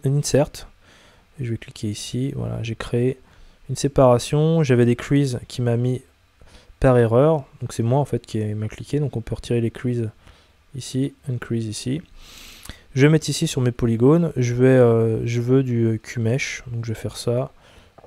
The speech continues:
Je vais faire plutôt polyloop. Voilà. Donc, je vais donner un petit peu. Exactement. Pareil ici. Un petit peu d'épaisseur à mon baquet.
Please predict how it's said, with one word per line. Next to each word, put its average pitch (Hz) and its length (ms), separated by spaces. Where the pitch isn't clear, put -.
Je 131 200
vais 110 40
faire 117 380
plutôt - 460
polyloop. 120 480
Voilà. 170 120
Donc, 123 120
je - 80
vais 120 80
donner 117 260
un 117 80
petit - 200
peu. - 240
Exactement. 123 720
Pareil 113 300
ici. 139 360
Un 143 40
petit - 160
peu - 120
d'épaisseur 127 480
à 131 60
mon 127 100
baquet. 120 360